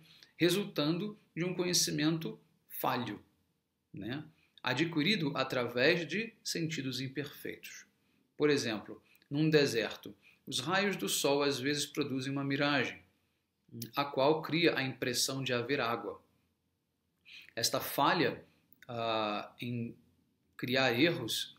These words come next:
é chamada de pramada." Hum.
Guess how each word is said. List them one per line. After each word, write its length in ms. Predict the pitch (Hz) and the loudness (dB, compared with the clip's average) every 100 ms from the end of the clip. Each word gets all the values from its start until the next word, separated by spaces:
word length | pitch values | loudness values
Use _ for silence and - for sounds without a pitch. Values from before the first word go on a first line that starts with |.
| _ - | _ -4
é 60 | |
chamada 380 | - 135 127 127 | 0 0 0 -2
de 140 | 120 165 | -2 -2
pramada." 640 | - 123 117 110 101 - - _ _ _ _ _ 131 | -2 -2 -2 -2 -4 -8 -16 _ _ _ _ _ -12
Hum. 320 | 139 117 | -10 -10